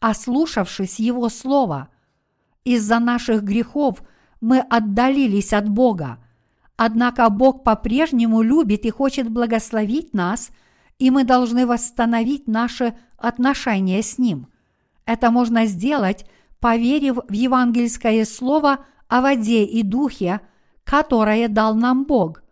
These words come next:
Именно через веру мы можем примириться с Богом. С этого момента мы должны осознать, что наш Бог дал нам истинное слово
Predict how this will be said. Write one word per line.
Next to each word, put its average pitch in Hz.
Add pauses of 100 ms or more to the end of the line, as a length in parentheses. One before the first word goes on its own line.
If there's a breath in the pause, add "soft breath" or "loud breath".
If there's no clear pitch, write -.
(440)
Именно 226
через 247
веру 202 (260 soft breath)
мы 240
можем 240
примириться 247
с 233
Богом. 226 (440)
С -
этого 233
момента 233
мы 220
должны 233
осознать, 220 (320 soft breath)
что -
наш 226
Бог 208
дал 226
нам 226
истинное 285
слово 226